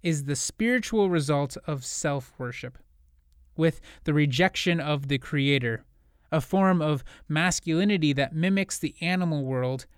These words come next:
becomes the norm. The loving servant patterns of Jesus, who revealed the nature of God, Colossians one nineteen to twenty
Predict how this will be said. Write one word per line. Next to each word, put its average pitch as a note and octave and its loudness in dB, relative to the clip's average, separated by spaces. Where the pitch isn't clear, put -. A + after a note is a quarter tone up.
becomes D3+ -2
the C#3 -2
norm. C3 -2
The D#3+ 0
loving A#3 6
servant F3 2
patterns C#3 0
of C#3 -4
Jesus, D3+ 0
who F3 4
revealed F#3+ 4
the D#3 2
nature D#3 0
of B2 -2
God, B2 -2
Colossians C#3+ -2
one D3+ 0
nineteen C3+ -4
to B2+ -8
twenty C#3 -8